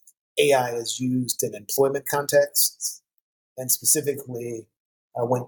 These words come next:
A I is used to sift through job applications and to assess, uh,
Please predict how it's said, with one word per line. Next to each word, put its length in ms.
A 160
I 180
is 280
used 480
to 260
sift 480
through 560
job 340
applications 1040
and 420
to 640
assess, 840
uh, 280